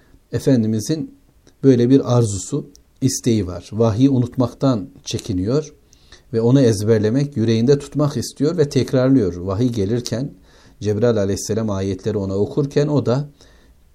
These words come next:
diliyle kıpraşıp böyle tekrarlama derdinde. Mevlamız Efendimiz'e diyor ki, "La tuharrik bihi lisanike lita'cele bih." Acele acele dilini oynatma.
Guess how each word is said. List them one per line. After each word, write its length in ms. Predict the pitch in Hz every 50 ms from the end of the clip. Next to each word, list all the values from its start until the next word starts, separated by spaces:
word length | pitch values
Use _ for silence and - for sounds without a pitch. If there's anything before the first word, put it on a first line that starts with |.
| _ -
diliyle 440 | 123 120 123 143 147 135 127 117 -
kıpraşıp 640 | - 131 127 - 117 104 - - 156 147 - - - _ _ _ _ _ _ _ _ _ _ _ - -
böyle 420 | 123 113 107 101 101 113 120 110 -
tekrarlama 680 | - - 117 117 - 123 117 110 107 113 123 135 123 101
derdinde. 600 | 101 92 90 85 - - 82 80 78 - 87 - _ _ _ _ _ -
Mevlamız 680 | 131 135 143 143 147 147 147 160 170 170 - - - _ _ _ - - _ _ _ - -
Efendimiz'e 560 | 107 - - 131 127 127 120 120 151 139 135 143
diyor 180 | 170 175 175
ki, 140 | - 147 147
"La 180 | 151 151 147 147
tuharrik 560 | 156 143 - 160 160 147 147 143 - - -
bihi 280 | 135 131 135 131 117
lisanike 600 | 113 117 - - 143 135 120 117 110 - 107 95
lita'cele 720 | 101 104 - - 123 110 104 95 92 95 87 87 87 85
bih." 140 | 92 85 - - - _ - - - - - -
Acele 420 | 135 123 120 131 143 143 151 131 -
acele 520 | 95 101 - - 104 117 139 156 175 - - _ _ _ _ _ _ _ _ _ -
dilini 320 | 156 147 135 120 117 131 139
oynatma. 600 | 131 131 123 123 117 110 - - 90 78 78 78